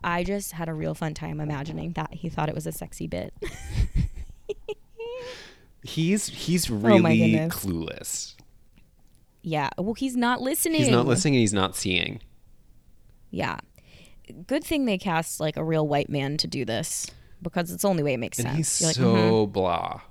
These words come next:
Speaker 1: Yeah, he sucks, man. Give him his British accent back. That's what I'll take that.
Speaker 2: Right? Like, just, just
Speaker 1: But
Speaker 2: be yourself.
Speaker 1: Brits can't. Can Brits run for Senate? <laughs> Probably not.
Speaker 2: I don't know.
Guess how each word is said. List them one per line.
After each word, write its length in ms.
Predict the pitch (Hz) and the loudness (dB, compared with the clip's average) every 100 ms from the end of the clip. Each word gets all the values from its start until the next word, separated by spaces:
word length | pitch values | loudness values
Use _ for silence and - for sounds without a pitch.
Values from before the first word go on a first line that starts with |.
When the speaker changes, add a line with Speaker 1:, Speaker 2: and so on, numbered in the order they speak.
| - - - - - - _ - - | -20 -20 -20 -20 -20 -20 _ -20 -18
Speaker 1:
Yeah, 280 | 170 165 156 | -12 -8 -8
he 180 | 151 - | -8 -10
sucks, 640 | - - 151 139 - - | -12 -10 -6 -6 -6 -6
man. 320 | 143 135 147 - - - - - - - - - - _ _ _ _ | -4 -2 -4 -8 -16 -20 -20 -20 -20 -20 -20 -20 -20 _ _ _ _
Give 100 | - | -6
him 100 | 254 | -4
his 80 | 415 | -4
British 300 | 220 170 165 | -2 -2 0
accent 340 | 151 156 143 131 | -2 -2 -4 -4
back. 280 | - 131 - _ - - | -4 -4 -8 _ -16 -8
That's 240 | 170 - | -6 -6
what 80 | 147 | -6
I'll 200 | 123 165 | -4 -4
take 200 | - 190 | -4 -4
that. 320 | 147 147 113 | -4 -4 -2
Speaker 2:
Right? 340 | 113 120 156 135 | 0 0 -2 -4
Like, 160 | 131 | -6
just, 160 | - - - | -6 -10 -6
just 180 | - 160 | 0 0
Speaker 1:
But 60 | - | 0
Speaker 2:
be 60 | |
yourself. 340 | 277 262 - 151 | 0 2 2 2
Speaker 1:
Brits 180 | 208 127 | 2 2
can't. 180 | - - - - - _ - - - | 0 -10 -20 -20 -20 _ -20 -20 -12
Can 200 | - 208 | -4 -2
Brits 280 | 180 160 - | -2 -2 -2
run 160 | 180 180 | -4 -4
for 140 | 190 | -4
Senate? 420 | 185 147 151 196 - 339 698 762 | -4 -4 -4 -6 -6 -12 -12 -20
<laughs> 380 | 784 698 622 640 | -20 -20 -20 -20
Probably 480 | - - - - 254 - 220 | -10 -8 -8 -8 -10 -8 -10
not. 240 | - - - - | -10 -12 -14 -8
Speaker 2:
I 120 | - 95 | -2 0
don't 140 | 95 | 0
know. 200 | 123 185 | 0 -4